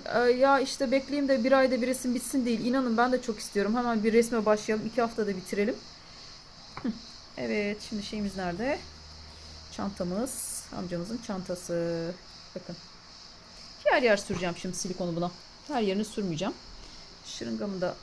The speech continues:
şey doldurmamışım. O yüzden artık tığla yapacağım. Bu tığ arkadaşlar, bildiğiniz tığ. On dokuz yirmi numara tığ. Ucunu kırıyoruz. Törpülüyoruz. Bu yapıştırmak için de bu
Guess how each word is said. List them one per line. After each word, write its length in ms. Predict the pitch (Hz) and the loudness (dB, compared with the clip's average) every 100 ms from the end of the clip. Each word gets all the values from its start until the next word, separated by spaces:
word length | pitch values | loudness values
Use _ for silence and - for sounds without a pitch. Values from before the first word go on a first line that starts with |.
| - - | -16 -10
şey 200 | 202 190 | -8 -4
doldurmamışım. 640 | 190 185 196 185 170 - - | -4 -4 -4 -4 -6 -10 -8
O 20 | 190 | -8
yüzden 320 | 180 190 240 - - - - - - - - - - - - | -8 -6 -8 -8 -20 -18 -18 -18 -20 -20 -18 -20 -20 -18 -12
artık 360 | - - - | -10 -10 -12
tığla 260 | - 202 175 | -4 -2 0
yapacağım. 380 | 165 - - 151 - - - - - - - - | -4 -4 -8 -8 -10 -20 -20 -20 -20 -20 -20 -8
Bu 80 | 262 - | -8 -2
tığ 220 | 330 302 | 2 4
arkadaşlar, 680 | 202 202 214 185 - 180 196 | 4 4 2 2 2 0 2
bildiğiniz 360 | 214 208 240 | 0 2 0
tığ. 260 | - 247 185 | 0 0 2
On 180 | 233 196 | 2 0
dokuz 260 | 190 220 | 0 0
yirmi 240 | 202 208 196 | 2 2 2
numara 260 | 175 165 | 2 0
tığ. 220 | 165 269 349 | 0 -2 -2
Ucunu 320 | 233 208 226 233 | 0 2 0 0
kırıyoruz. 360 | 269 285 277 - - - - - - - - - - - - - - - - - | 0 2 0 -4 -12 -16 -18 -18 -18 -18 -18 -18 -18 -18 -18 -20 -18 -16 -14 2
Törpülüyoruz. 580 | - 247 247 196 202 - - | 4 4 2 4 4 0 0
Bu 120 | 427 | 2
yapıştırmak 520 | 233 262 - - 202 190 | 2 0 -2 -4 -4 -4
için 200 | 208 226 | -4 -4
de 120 | 277 | 0
bu 200 | 247 | 0